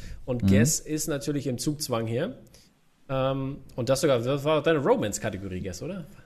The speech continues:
Speaker 1: Oder was
Speaker 2: Ja,
Speaker 1: hast du
Speaker 2: das
Speaker 1: noch?
Speaker 2: war
Speaker 1: Ja, ne?
Speaker 2: Naja, gut, das war ja Drama jetzt gerade, also.
Speaker 1: Ach so, stimmt, Entschuldigung, stimmt, stimmt, stimmt. So,
Speaker 2: Romance
Speaker 1: ähm,
Speaker 2: und ich.
Speaker 1: el-,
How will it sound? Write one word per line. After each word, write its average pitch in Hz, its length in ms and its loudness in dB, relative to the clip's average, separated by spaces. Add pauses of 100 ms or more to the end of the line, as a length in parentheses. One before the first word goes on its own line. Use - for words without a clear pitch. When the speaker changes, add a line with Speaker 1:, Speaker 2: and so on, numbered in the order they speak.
(1080)
Speaker 1:
Oder 123 100 -8
was 135 100 -6
Speaker 2:
Ja, 104 100 2
Speaker 1:
hast 104 120 2
du 87 60 -2
Speaker 2:
das 104 80 2
Speaker 1:
noch? 104 80 0
Speaker 2:
war 110 120 -2 (480)
Speaker 1:
Ja, 107 140 -2
ne? 117 140 -6 (440)
Speaker 2:
Naja, 101 200 2
gut, 117 200 4
das 104 80 4
war 104 100 8
ja 110 80 2
Drama 113 340 10
jetzt 82 200 -2
gerade, 87 200 -8
also. 82 240 -6 (260)
Speaker 1:
Ach 151 100 0
so, 165 120 6
stimmt, 131 220 0
Entschuldigung, 92 340 -4
stimmt, 107 200 -8
stimmt, 87 180 -10
stimmt. - 160 -10 (840)
So, 120 200 2
Speaker 2:
Romance 156 360 6
Speaker 1:
ähm, 160 80 2
Speaker 2:
und 101 80 -2
ich. - 80 -4
Speaker 1:
el-, 202 160 6